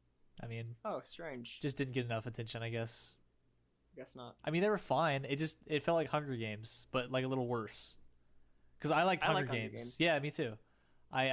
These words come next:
Speaker 1: I thought it was good. Uh, and then, like, at the, the last movie they did of Hunger Games was kinda lame to me.
Speaker 2: I think every Hunger Games gets a little worse than the one before.
Speaker 1: Yes.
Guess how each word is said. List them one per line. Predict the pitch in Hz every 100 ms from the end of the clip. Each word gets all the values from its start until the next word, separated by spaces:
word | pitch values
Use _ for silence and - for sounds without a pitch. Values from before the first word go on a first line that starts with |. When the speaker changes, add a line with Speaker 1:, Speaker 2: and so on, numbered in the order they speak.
| 135
Speaker 1:
I |
thought | 147
it |
was | 139 127
good. | 127 117 117 - _ _ _ _ _ _ -
Uh, | 123
and | 127 139
then, | 135
like, | 139
at | 135 120
the, | 127 120 120 - - _ _ -
the |
last | 143 135 139 131
movie | 139 127
they | 123
did | 120 120
of |
Hunger | 113 120 117
Games | 113 113 113
was | 117
kinda | - 117
lame | 113 120 131 - _ _
to | -
me. | 143 151 - _ _ -
Speaker 2:
I | 135
think | 196 185 -
every | 147 147
Hunger | 147 135
Games | 123 120 123
gets | 131 117
a |
little | 117 117 117
worse | 107 117 -
than | 110
the |
one | 104
before. | 95 - 107 120 -
Speaker 1:
Yes. | 143 147 120 - -